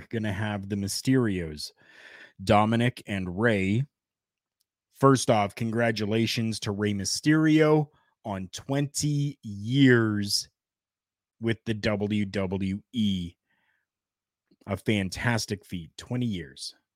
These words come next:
Thank you for what you've done for the company. They will be taking on the Judgment Day, consisting of Damian Priest and Finn Balor, who will have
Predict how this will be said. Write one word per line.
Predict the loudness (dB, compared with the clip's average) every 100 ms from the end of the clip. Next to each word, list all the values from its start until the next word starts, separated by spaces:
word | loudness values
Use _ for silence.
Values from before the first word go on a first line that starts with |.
| _ _ _ _ _ _ _
Thank | 4 4 4
you | -2 -4 -8
for | -4 0
what | 0 0
you've | -2 0
done | -2 -2 -10 _ _ _ _ _ _
for | -6 -4
the |
company. | -4 -8 -8 -16 -18 _ _ _ _ _ _ _ _ _ _ _ _ _ 4
They | 6
will | 8
be | 8 8
taking | 6 6 6
on | 8 8
the | 4
Judgment | 4 2 4 0 -2 -2 -4
Day, | -6 -6 -12 _ _ _ _ _ _ _ _ -6
consisting | -4 0 0 0 0 2
of | 0 0
Damian | 0 2 0 -2
Priest | 4 6 6 4
and | -6 -2
Finn | 0 4
Balor, | 4 6 2 0
who | -2 0
will | -2 0 0 2
have | 2 2 -2 -6